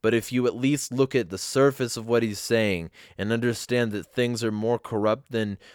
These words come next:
the powers that be, the pacifiers, the liars in chief would have you understand, then you will at least be close enough to the truth to not be manipulated as easily by the people who trade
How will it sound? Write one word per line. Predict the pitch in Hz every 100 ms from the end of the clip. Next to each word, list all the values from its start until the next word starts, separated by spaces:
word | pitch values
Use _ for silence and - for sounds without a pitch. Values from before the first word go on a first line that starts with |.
| _
the | - 101
powers | - 117 127 120 107
that | - 90 85
be, | 110 113 123 - - - -
the | 98 90
pacifiers, | - 135 117 - 120 - 113 113 113 117 110
the | - 98 90 _ - _ -
liars | 113 117 120 120 104
in | 107
chief | 98 - 117 117 -
would | 104
have | 90 110 110
you | 110 110
understand, | 110 101 98 - 110 101 107 123 - - - - -
then | 110 123
you | 123
will | 127 127 123
at | 120
least | 123 139 131 - 101
be | 117 117
close | - - - 139 147 -
enough | 127 120 -
to | 123
the | 107
truth | 101 - 127 113 95 - _ - -
to | -
not | 117 117 120 -
be | 120
manipulated | 113 110 117 110 120 107 98 90 87
as | 87
easily | 95 95 87 95 95 90 - -
by | 92 98
the | 98 95
people | - 127 117 117 107
who | - 107
trade | - - 117 120 110